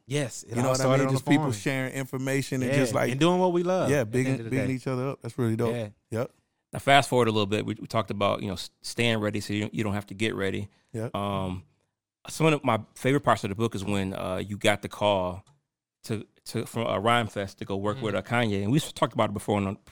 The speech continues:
Speaker 3: uh, last
Speaker 1: Yes.
Speaker 3: interview with you, but in the book, you get mo-,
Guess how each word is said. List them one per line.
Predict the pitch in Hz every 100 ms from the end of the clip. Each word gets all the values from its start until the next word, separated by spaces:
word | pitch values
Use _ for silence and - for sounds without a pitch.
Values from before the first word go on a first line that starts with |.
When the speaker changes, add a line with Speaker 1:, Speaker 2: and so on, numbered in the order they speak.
| _ _ _
Speaker 3:
uh, | -
last | 107 110 -
Speaker 1:
Yes. |
Speaker 3:
interview | 107 101 98
with | 101 -
you, | 107
but | 101 98 - - - _ _ _ _ _ _ -
in | 131
the | 107
book, | 107 226 -
you | 139
get | 139 127 -
mo-, | 113 123